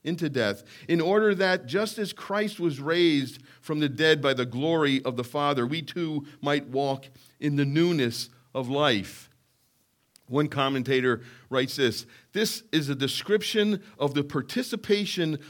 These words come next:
of the believer in Christ's very own baptism, a participation that is mediated by his baptism.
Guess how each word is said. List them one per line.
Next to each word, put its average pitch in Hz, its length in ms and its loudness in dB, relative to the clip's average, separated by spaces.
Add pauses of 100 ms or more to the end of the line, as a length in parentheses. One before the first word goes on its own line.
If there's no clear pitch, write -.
of 143 160 -4
the 147 80 0
believer 208 580 0 (160)
in 139 160 0
Christ's 220 720 -4 (100)
very 175 560 -2
own 185 440 2
baptism, 104 800 -6 (800)
a 143 120 2
participation 202 1080 -2 (200)
that 156 160 4
is 120 180 0
mediated 139 760 0
by 135 360 0 (180)
his 226 380 -2
baptism. 85 840 -6